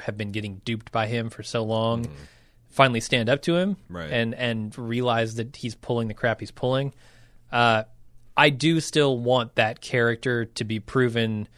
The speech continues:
Speaker 1: very smart in the end,
Speaker 2: Mm-hmm.
Speaker 1: um, and resourceful, because I think that's who he is.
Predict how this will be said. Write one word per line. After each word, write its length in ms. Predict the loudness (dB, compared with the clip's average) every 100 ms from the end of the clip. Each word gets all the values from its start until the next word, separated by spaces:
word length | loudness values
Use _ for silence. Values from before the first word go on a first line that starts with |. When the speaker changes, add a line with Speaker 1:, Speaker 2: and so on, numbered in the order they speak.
| -20 _ _ _ _ -14
Speaker 1:
very 520 | -2 4 4 4 -4
smart 420 | -10 -4 0 0 0
in 100 | -4
the 180 | -2 -2
end, 280 | -2 -4 -10
Speaker 2:
Mm-hmm. 280 | -14 -10
Speaker 1:
um, 200 | -6 -4
and 140 | -4 -6
resourceful, 640 | -4 0 0 0 -2 -4
because 260 | -4 -4 -4
I 60 |
think 180 | -4 -4
that's 160 | -6 -6
who 180 | -4 -4
he 220 | -2 -2
is. 320 | -4 -4 -10